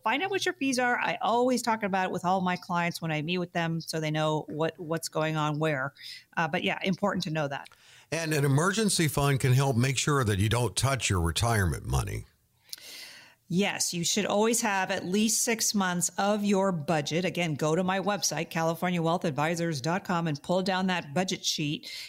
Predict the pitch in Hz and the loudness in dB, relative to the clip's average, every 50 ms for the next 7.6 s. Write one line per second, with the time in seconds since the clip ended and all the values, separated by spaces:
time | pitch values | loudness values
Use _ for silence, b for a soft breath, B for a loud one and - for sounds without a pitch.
0 | B B 156 156 - - 202 208 220 220 220 208 208 - - 202 180 170 165 - | B B -2 -2 0 0 0 0 2 0 0 0 -2 -2 -2 -2 0 0 0 0
1 | 170 151 143 - - 175 180 196 220 240 240 240 - 220 - 254 262 226 196 165 | -2 -2 -4 -2 -2 -2 0 0 0 -2 -2 -2 -4 -4 -2 -2 -2 -2 -2 -2
2 | 160 147 156 147 - - 170 175 180 175 175 175 185 190 277 - - - 180 180 | 0 0 0 -2 0 0 0 0 0 0 2 0 0 0 -2 -6 -2 -2 -2 -2
3 | 185 185 - 180 175 175 170 - - 240 196 - - - - - - 175 175 - | -2 -2 -4 -2 -2 0 0 0 0 0 -2 -2 -2 -4 -4 -2 -2 -4 -4 -4
4 | - - 214 180 147 - - - - - _ _ 175 165 - 180 180 180 160 - | -2 0 0 -2 -2 -4 -4 -4 -4 -4 _ _ -6 -6 -2 -2 -2 0 0 -2
5 | - - - 165 160 156 151 202 214 233 220 240 240 220 214 190 - - 226 240 | -4 -4 -4 -4 -4 -2 0 -2 -2 0 0 -2 0 0 -2 -4 -4 -4 -2 -2
6 | 233 185 180 185 - 180 165 165 151 208 240 208 160 151 165 170 - - B B | -2 -2 -2 -2 -2 -2 -2 -2 0 0 0 2 0 0 -2 -4 -8 -14 B B
7 | B B B B _ 190 185 175 165 165 156 | B B B B _ -2 0 0 -2 -4 -6